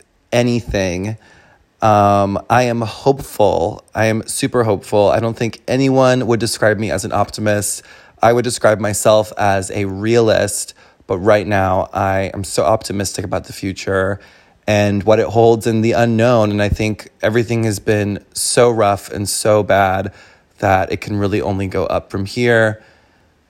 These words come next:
And yeah, I'm hopeful. I, I see fashion weeks and touring and parties and nightlife and lovers and dancing and, and a return to glamour, a return to excess. I think people are gonna really appreciate what they have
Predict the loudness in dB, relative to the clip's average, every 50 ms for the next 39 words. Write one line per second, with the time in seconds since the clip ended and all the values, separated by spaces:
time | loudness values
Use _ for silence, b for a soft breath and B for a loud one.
0 | _ _ _ _ _ -2 0 2 2 2 2 0 -2 -4 -8 -8 -4 0 2 2
1 | 2 2 2 0 0 0 0 0 0 0 2 2 4 4 4 4 4 2 2 0
2 | 0 -2 -2 0 0 2 0 0 -4 -4 -4 -4 -2 -2 -2 -2 -2 -4 -4 -6
3 | -4 0 0 2 2 0 -2 -6 -4 -2 0 0 0 -2 -4 -6 -6 -4 -4 -4
4 | -4 0 2 4 4 4 4 2 0 0 -2 -4 -6 -2 0 2 2 2 0 -2
5 | -4 -2 -2 0 0 0 0 0 0 0 -2 -2 -2 -4 -2 0 2 2 2 2
6 | 2 2 2 2 0 -2 -4 -6 -6 -4 -2 -2 -2 -2 -2 -4 -6 -4 -4 -2
7 | -2 -2 -4 -4 -6 -8 b b b b b b b b b b b b b b
8 | _ _ _ _ _ -4 -2 0 0 0 0 0 -2 -2 -4 -6 -8 -12 -14 -14
9 | _ _ _ _ _ 0 0 2 2 0 -2 0 0 2 2 4 2 0 0 -2
10 | -2 0 2 4 4 4 4 4 2 2 4 2 2 0 -2 -4 -4 -4 -4 -4
11 | -4 -4 -4 -4 -4 -4 -2 -2 -2 -2 -4 -6 -6 -6 -6 -8 -8 -6 -6 -4
12 | -2 0 2 2 0 0 -2 -4 -4 -2 -2 -2 0 0 -2 -2 -4 -6 -6 -6
13 | -6 -4 -4 -4 -2 -2 -2 -4 -2 -2 -2 -2 0 0 2 2 2 2 2 -2
14 | -6